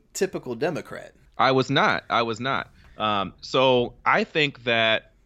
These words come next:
Speaker 2: while I was very much into politics, I think that my introduction to politics in my formative years was really through the election of George W. Bush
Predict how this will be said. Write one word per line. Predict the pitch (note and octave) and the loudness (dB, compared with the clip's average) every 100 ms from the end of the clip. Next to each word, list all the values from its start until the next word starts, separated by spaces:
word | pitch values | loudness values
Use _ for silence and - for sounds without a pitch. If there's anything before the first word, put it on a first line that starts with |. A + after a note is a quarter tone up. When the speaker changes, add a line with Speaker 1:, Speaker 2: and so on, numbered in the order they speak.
| _ | _
Speaker 2:
while | A2 A2+ | 0 0
I | A2+ | 0
was | G#2 G2+ | -4 -10
very | G#2+ A#2+ F3+ E3 | -4 0 0 0
much | C3 A2+ - | -2 -4 -4
into | B2 B2 A#2 | -6 -6 -8
politics, | F#2+ G2 E2 E2+ - E2+ - - - - | -4 -2 -2 -4 -4 -4 -6 -10 -20 -10
I | - | -6
think | A2 C#3 C3 | -2 -2 0
that | B2+ | -2
my | A2+ A2+ | 0 0
introduction | - - A2+ G2+ C#3 - G#2+ F2+ | -2 -6 -4 -2 -2 -2 -6 -8
to | G2 | -8
politics | G2+ E2+ D#2+ - E2 D#2+ - | -4 -2 -4 -6 -6 -6 -8
in | F#2+ | -4
my | F2+ | -4
formative | F2+ G#2 A2+ F#2+ | -2 -2 0 0
years | F2+ E2+ F2 | 0 0 2
was | G2 | -2
really | F#2+ A2+ A2 | 2 4 4
through | G2+ G#2+ G2+ | 2 2 2
the | F#2+ | 4
election | F#2 F2+ F2+ - | 4 2 0 -4
of | F2 | -4
George | E2+ F#2+ F#2 | 2 2 4
W. | F2 E2+ F#2 | 0 0 2
Bush | C3+ A#2 - | 2 2 0